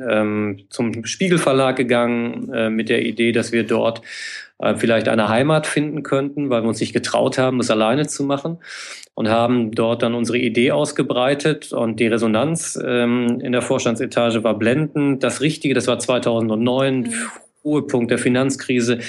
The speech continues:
Speaker 1: Die Idee sei richtig, das Team sei richtig, der Spirit sei richtig, alles richtig gemacht. Und dann haben wir gesagt, super, aber weil wir ja über diesen Sektor schreiben, stellen wir uns auch genauso auf. Wir sind ein Social Business nach dem Junischen Prinzip.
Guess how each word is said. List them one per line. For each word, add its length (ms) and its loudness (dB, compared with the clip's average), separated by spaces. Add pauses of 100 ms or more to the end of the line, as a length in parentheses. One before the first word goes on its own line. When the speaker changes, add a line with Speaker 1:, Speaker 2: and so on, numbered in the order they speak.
(340)
Speaker 1:
Die 140 4
Idee 280 4
sei 200 2
richtig, 460 -2
das 200 -4
Team 400 -2
sei 240 2
richtig, 380 -2
der 140 2
Spirit 440 0
sei 180 0
richtig, 520 -2
alles 300 2
richtig 380 0
gemacht. 420 -2
Und 100 0
dann 100 2
haben 140 2
wir 80 2
gesagt, 320 0
super, 500 0 (300)
aber 400 2
weil 260 2
wir 60 2
ja 180 2
über 220 0
diesen 240 0
Sektor 420 -4
schreiben, 560 0 (680)
stellen 260 0
wir 60 0
uns 100 -2
auch 140 -4
genauso 320 0
auf. 340 -4
Wir 80 0
sind 200 -2
ein 160 2
Social 360 0
Business 500 2
nach 160 2
dem 160 2
Junischen 420 0
Prinzip. 480 0